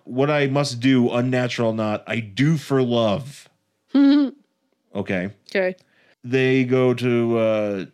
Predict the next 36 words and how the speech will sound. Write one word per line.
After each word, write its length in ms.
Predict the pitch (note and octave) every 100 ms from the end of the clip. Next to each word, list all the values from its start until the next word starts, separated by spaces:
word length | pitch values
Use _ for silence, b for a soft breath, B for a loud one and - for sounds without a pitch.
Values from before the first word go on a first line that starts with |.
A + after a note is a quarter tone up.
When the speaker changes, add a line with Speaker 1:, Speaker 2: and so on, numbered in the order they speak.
| _ - -
Speaker 1:
to 60 |
get 200 | A#2+ B2+
the 60 | G#2
jump 280 | B2 D#3+ C#3
on 160 | C3
her, 360 | B2 B2+ B2+ B2
and 140 | G#2+
she 640 | G2+ - A#2+ A#2 A2+ G#2+ G2+ _ _ _ _ _ _ _ _ _ _ _ _ A#2+
turns 400 | - C#3 C#3 C3+
all 280 | A2+ A#2+ A#2
the 100 | A2
paintings 640 | - A#2+ B2+ A#2+ G2 F#2+ -
alive. 580 | G2 F#2 F#2 C#2+ G#1+ - _ _ _ _ _ -
So 460 | - G#2+ F#2+ F#2 F#3+
Speaker 2:
Oh, 140 | G3
yeah. 360 | F#3+ F#3+ F3+ E3 -
Speaker 1:
this 140 | A#2
is 100 | A2
something 300 | G#2+ F#2+ G2+
that 100 | G2
happens. 420 | E3 E2 F2+ F2+
So, 220 | - G2+ G2
like, 200 | G2 -
a 60 |
bunch 240 | G2+ A#2+ B2
of 60 |
paintings, 540 | A#2 A#2 A2 G2+ G2 G2
which 240 | G#2 -
just 160 | B2+ -
happen 280 | C3 D3 B2
to 60 |
be 380 | G#2+ A2+ A2 G#2+
a 80 | -
bunch 360 | G2 A2 G#2+ A2+
of, 100 | G2
like, 340 | G2+ G2 -